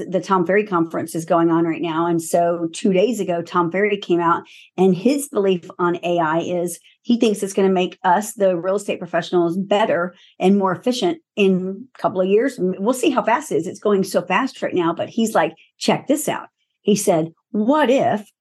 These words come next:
everyone has an A I assistant, and your assistant not only sets your appointments, they're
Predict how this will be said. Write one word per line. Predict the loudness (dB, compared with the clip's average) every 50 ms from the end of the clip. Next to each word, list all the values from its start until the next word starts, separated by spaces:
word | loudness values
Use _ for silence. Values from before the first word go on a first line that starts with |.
| _ 0 0
everyone | 2 2 2 2 4 4 2
has | 2 2 0 2 2
an | 0 0 0
A | -2 -2 -2
I | -2 -2 -2 -2
assistant, | -4 -6 -6 -8 -10 -10 -6 -2 0 0 0 -2 -8 -16 -20 -20 -20 _ _ 0
and | 2 2 4 4 4 2 2 2
your | 2 0 0 0
assistant | -2 -4 -4 -4 -6 -4 -2 -2 -2 0 0
not | 0 2 2
only | 0 0 0 -2 -2
sets | -4 -2 -2 -2 -2 -2 -4 -4
your | -2 -2
appointments, | -2 0 -2 -2 0 0 -2 -2 -2 -6 -10 -16 -20 _ _ 2
they're | 2 2 2